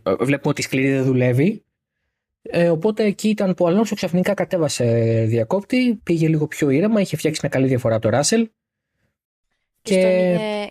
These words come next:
Speaker 2: και στο δέκατο τρίτο γύρο, ούτως ή άλλως, τους επιβεβαίωσε ότι
Speaker 1: Είναι
Speaker 2: τα
Speaker 1: μια χαρά.
Speaker 2: ελαστικά μου, ναι, τα ελαστικά μου είναι σε καλή κατάσταση, μπορούμε να συνεχίσουμε, γιατί κοίταζαν για,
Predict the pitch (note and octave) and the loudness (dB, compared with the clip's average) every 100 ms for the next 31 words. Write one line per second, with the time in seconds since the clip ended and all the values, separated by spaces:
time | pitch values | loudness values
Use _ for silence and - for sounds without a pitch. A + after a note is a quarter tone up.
0 | - - - A#3 A#3 A3+ G#3 G3+ G3 G3 | -12 -6 -2 0 0 0 -2 -4 -4 -6
1 | F#3+ F#3+ F#3 F3+ F3 F#3 F3 F3 E3+ E3+ | -8 -4 -4 -4 -6 0 2 2 -2 -6
2 | - - F3+ F3 F3 E3+ F3 F#3+ F#3+ F3 | -10 -8 -8 -6 -10 -6 -2 2 2 0
3 | F3 E3+ E3 E3+ _ _ _ _ _ - | -4 -6 -6 -10 _ _ _ _ _ -8
4 | F3 - E3+ E3+ E3+ E3+ E3 E3 E3 G1+ | -8 -4 -2 0 0 0 -2 -6 -16 -20
5 | _ - - C3+ B2+ A#2+ A2 A2+ - F#3 | _ -20 -2 2 2 2 2 2 0 -2
6 | F3+ - A3 E3+ G3 F#3+ - G3+ F#3+ F3+ | -12 -6 -2 0 0 -2 -4 -2 -2 -2
7 | F3 F3 F3 F3 F3+ E3+ E3+ - F#3+ F3+ | -4 -6 -6 -6 -2 -2 -4 -10 -4 -4
8 | F3+ F#3 A3+ C4 B3 G3 F#3+ F3+ F3 E3+ | -2 -2 -2 -2 -8 -4 -2 0 -2 -6
9 | E3+ E3 - B3+ - D#4 C#4 G3+ - F#3 | -8 -8 -4 -6 -4 -6 -4 -4 0 0
10 | F3+ - _ _ - - - - _ _ | 0 -6 _ _ -20 -20 -20 -20 _ _
11 | _ _ G#3 G3 E3+ E3 D#3+ D#3+ D#3+ | _ _ -2 0 0 -2 -2 -2 -2